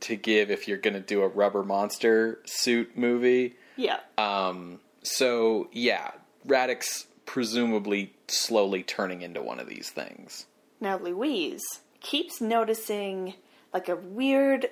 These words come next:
Speaker 2: sound or seeing some kind of weird being or monster behind, um, trees. And it's as if this monster is, like, talking to her and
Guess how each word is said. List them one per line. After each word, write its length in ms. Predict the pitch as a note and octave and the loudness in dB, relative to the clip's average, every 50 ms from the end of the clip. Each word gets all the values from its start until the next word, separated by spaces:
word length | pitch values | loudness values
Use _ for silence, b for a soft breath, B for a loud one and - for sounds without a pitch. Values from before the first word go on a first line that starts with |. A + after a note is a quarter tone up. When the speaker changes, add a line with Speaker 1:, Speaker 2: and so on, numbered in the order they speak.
| - _ | -6 _
Speaker 2:
sound 1040 | - - - - - - - - A3+ A3+ A#3+ A#3+ A3+ G#3+ G3 F3 E3 D#3 D#3 - - | -16 -12 -10 -8 -8 -8 -4 0 2 2 4 4 2 2 2 0 0 -2 -6 -6 -6
or 100 | - F#3+ | -6 -6
seeing 680 | - - - - - - B3+ C4+ C4+ C4+ C4 C4 B3+ C4 | -6 -8 -10 -10 -8 -6 -2 0 0 0 0 -2 -4 -6
some 220 | B3+ - A3 G#3+ | -6 -8 -12 -12
kind 280 | - A3 G#3+ G#3 G3+ G3 | -10 -8 -8 -6 -6 -8
of 120 | F#3+ G3+ | -8 -10
weird 580 | F#3+ F#3 G#3 G#3 A3 A3+ A3+ A3+ A#3 A#3 A#3 B B B B B B B B _ - | -10 -10 -8 -6 -2 0 2 2 2 0 -2 B B B B B B B B _ -6
being 520 | B3 A#3 A#3 B3+ C#4 C#4 C#4 C#4 C#4 C4 | -6 -4 -2 0 0 0 2 2 2 2
or 120 | A#3+ G#3 G3 | 0 0 -2
monster 720 | G3 G3 G#3 G#3 A3 A#3 A#3 A#3+ - - - B3+ C4 D4 | -4 -2 0 0 0 0 -2 -6 -8 -4 -2 -2 -2 -2
behind, 760 | C#4+ - G#3+ G#3+ G#3+ - G#3+ G3 G3 G3 G3 F#3 - - - - _ _ - | 0 0 -2 -2 -2 -4 -4 -4 -4 -2 -4 -6 -8 -12 -18 -20 _ _ -10
um, 460 | F3+ F3+ F3 E3+ E3 E3 D#3+ E3 F#3+ - | -8 -6 -4 -6 -6 -6 -10 -12 -12 -12
trees. 580 | - - - C4+ D#4 D#4 A3+ G3 F#3 E3+ - B B B B B B | -12 -4 0 2 4 4 4 2 -2 -4 -6 B B B B B B
And 200 | B3 B3 A#3+ - - | -2 -2 -2 -2 -2
it's 180 | C4 C4 C4+ - | -2 -2 2 2
as 220 | A#3 A3+ A3+ - | 2 2 2 -2
if 180 | F4+ F#4+ - - | -6 -8 -4 -4
this 220 | D4 B3+ - - | -4 -4 -4 -6
monster 540 | A#3+ G#3 G3 G3+ A3+ C4+ C4+ - - F#3+ F3+ | -6 -2 -2 0 0 -2 -4 -4 -2 -2 0
is, 460 | - - F3 F3 E3+ E3+ G3+ - - | 0 0 -2 -2 -2 -4 -6 -10 -10
like, 180 | F3+ - - - | -10 -10 -10 -10
talking 520 | - - - - D#4+ E4+ - - - G#3+ F#3+ | -10 -8 -6 -6 -6 -6 -8 -10 -12 -8 -8
to 100 | E3 - | -8 -8
her 380 | - E3 D#3 D#3 D#3+ E3+ E3+ B B B B B B B B B - | -6 -4 -2 -2 -2 -2 -4 B B B B B B B B B -2
and 480 | G3+ G3 F#3 F3+ F3+ F3+ F3 E3+ - | 0 0 2 0 0 -2 -4 -10 -12